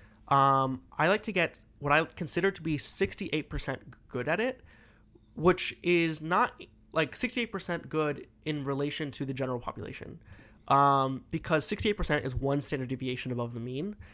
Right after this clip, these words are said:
And that kind of ensures that in any situation that I walk into, if it's something that I've practiced in the past, in that group, within that group of people, there's, like, a decent chance I'll be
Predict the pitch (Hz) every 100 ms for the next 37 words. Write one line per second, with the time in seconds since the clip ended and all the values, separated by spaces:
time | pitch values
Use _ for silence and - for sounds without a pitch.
0 | - - - 143 135 139 135 135 135 131
1 | 127 - - - - - - - - -
2 | - - _ - _ 151 165 170 190 165
3 | 151 123 - 170 156 156 143 - 165 190
4 | - 135 143 156 - - 147 - - _
5 | - _ _ _ - 143 127 131 214 247
6 | - 123 120 - - _ - - - 165
7 | - 214 208 170 139 - 135 127 123 113
8 | - 110 120 - - - - - _ -
9 | - - - 165 165 160 175 165 170 160
10 | 170 220 180 151 143 - 156 123 127 131
11 | 131 135 135 175 175 - 143 139 135 135